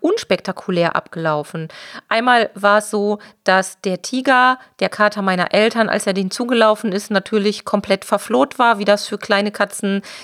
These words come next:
die irgendwo herkommen, üblich ist. Das haben wir schnell in den Griff bekommen mit Hilfe unseres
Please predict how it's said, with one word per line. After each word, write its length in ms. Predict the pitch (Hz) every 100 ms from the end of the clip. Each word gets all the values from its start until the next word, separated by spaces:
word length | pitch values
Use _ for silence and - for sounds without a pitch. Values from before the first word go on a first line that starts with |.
| -
die 220 | 208 202 -
irgendwo 460 | 220 208 196 208
herkommen, 680 | 208 208 208 208 190 196 196 - -
üblich 440 | 262 285 269 -
ist. 260 | 277 277 - - - -
Das 180 | 208
haben 140 | 226 208
wir 60 |
schnell 260 | 208 208 196
in 100 | 196
den 120 | 180
Griff 220 | 208 294 -
bekommen 440 | - - 240 233
mit 120 | 226
Hilfe 280 | 226 233 -
unseres 400 | - 214 214 -